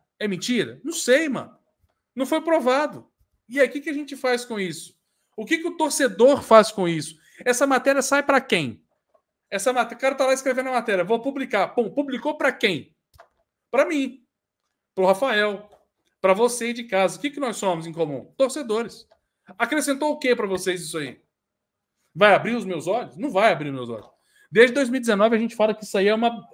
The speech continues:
a, a, a, a política do Flamengo é um, um, é um absurdo. Desde dois mil e dezenove. Isso, isso porque eu tô indo só em dois mil e dezenove. Quando a gente falou lá que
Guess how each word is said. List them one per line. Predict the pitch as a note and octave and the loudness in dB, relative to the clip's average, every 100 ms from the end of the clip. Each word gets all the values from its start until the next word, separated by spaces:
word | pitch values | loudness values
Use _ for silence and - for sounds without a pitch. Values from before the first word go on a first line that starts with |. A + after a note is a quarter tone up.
| - _ _ _ _ F3 | -20 _ _ _ _ -16
a, | |
a, | |
a, | E3+ E3+ - D3+ D3 - - - C#3+ | -16 -16 -20 -20 -20 -20 -20 -18 -18
a | |
política | C#3+ F3 G3 G3+ | -8 -8 -6 -6
do | |
Flamengo | E3+ E3+ G3+ | -6 -4 -4
é | A#3 | -6
um, | G#3 E3+ | -8 -10
um, | F3 | -10
é | F#3 - | -8 -4
um | |
absurdo. | G#3 A3+ - G#3+ F#3+ | -4 -2 -4 0 2
Desde | B3 | 2
dois | C4 | 2
mil | A#3+ | -2
e | A#3 | -2
dezenove. | B3 F#3+ F#3+ E3 F#3+ | -2 6 8 8 0
Isso, | A#3 C4 | -10 -12
isso | A3 A#3+ | -12 -12
porque | A#3+ C#4 | -12 -10
eu | |
tô | C4+ | -8
indo | C4 | -8
só | A#3 B3+ | -6 -6
em | D#4 | -4
dois | D4 | -4
mil | D4+ | -4
e | |
dezenove. | D4 A#3+ G#3+ F3+ - _ _ _ _ _ - | -4 0 0 0 -6 _ _ _ _ _ -8
Quando | F#3+ | -4
a | F#3+ | -2
gente | G#3 - | -4 -2
falou | F3+ F#3 | 0 2
lá | E3+ F#3 | 2 2
que | F3 D3+ C3 | -2 -12 -12